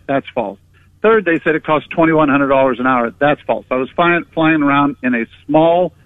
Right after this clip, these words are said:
Cessna that cost seventy-three dollars an hour to fly.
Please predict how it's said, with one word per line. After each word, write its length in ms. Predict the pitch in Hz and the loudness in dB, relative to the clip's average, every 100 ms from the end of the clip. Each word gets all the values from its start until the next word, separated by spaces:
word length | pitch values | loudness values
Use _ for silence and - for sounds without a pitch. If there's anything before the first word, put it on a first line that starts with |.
| _ - - | _ -10 -2
Cessna 420 | 175 - 147 139 | 0 0 0 0
that 140 | 131 | -2
cost 240 | - 135 131 - | -2 -2 -2 -2
seventy-three 580 | 156 156 170 160 160 151 | -2 -2 -6 -6 -6 -2
dollars 380 | 131 135 135 135 | -2 0 -2 -4
an 140 | 123 | -6
hour 420 | - 131 131 117 - _ _ _ - | -2 0 0 -2 -4 _ _ _ -12
to 100 | 117 - | -10 -2
fly. 500 | 147 135 120 95 | 0 0 -4 -8